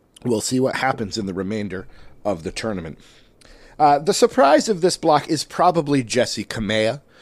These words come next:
Uh, many of people know her as part of the Robert Stone brand. Uh, she has done very, very well. Beats Piper Niven by disqualification. Uh, Piper Niven, as we all know, uh, now friend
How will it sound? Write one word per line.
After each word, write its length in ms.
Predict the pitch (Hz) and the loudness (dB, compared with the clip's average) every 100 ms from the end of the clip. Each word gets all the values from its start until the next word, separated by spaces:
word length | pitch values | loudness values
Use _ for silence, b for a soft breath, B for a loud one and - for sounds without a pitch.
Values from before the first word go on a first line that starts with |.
| b b b | b b b
Uh, 220 | 107 98 | 0 0
many 420 | 101 120 131 120 | -4 -2 0 0
of 280 | 113 - - | 0 -2 -6
people 300 | - 120 113 | -6 0 2
know 220 | 110 110 | 2 0
her 220 | 107 113 | 2 0
as 80 | 117 | 0
part 260 | - 123 110 | 2 2 2
of 100 | 90 | -2
the 100 | 101 | -2
Robert 420 | 98 101 104 - | 0 0 -4 -6
Stone 480 | - 120 117 113 110 | -6 -2 -2 -2 -4
brand. 500 | 117 117 123 160 175 B B B | -2 -2 0 -4 -10 B B B
Uh, 180 | 139 - | 0 0
she 280 | - 185 | -4 0
has 160 | 180 135 | 0 2
done 260 | 139 123 117 | 0 0 -2
very, 420 | 104 139 196 151 | 0 0 0 -2
very 300 | 104 98 92 | -2 -2 -2
well. 400 | 90 87 110 139 B B B B | -2 -2 -4 -8 B B B B
Beats 320 | - 180 - - | -4 -4 -6 0
Piper 420 | - 131 - 120 | 4 2 0 -4
Niven 400 | 107 98 117 151 | 0 0 -2 -4
by 220 | 113 95 | -4 -4
disqualification. 1080 | 90 90 - 87 90 - - 101 92 151 - B B B - | -6 -12 -8 -6 -6 -10 -10 -8 -8 -10 -14 B B B -6
Uh, 140 | 90 | -6
Piper 360 | - 104 - 87 | -2 -4 -4 -6
Niven, 380 | 92 120 151 - - | -4 -4 -6 -12 -8
as 240 | 90 87 | -8 -6
we 120 | 90 | -4
all 180 | 87 82 | -2 -4
know, 300 | 85 117 190 B B B | -4 -4 -6 B B B
uh, 220 | - 92 90 | -4 -2 -2
now 520 | 87 92 101 101 101 | -4 -4 -2 -2 -2
friend 800 | - - - - 107 98 101 | -4 -4 -6 -4 -2 -2 -4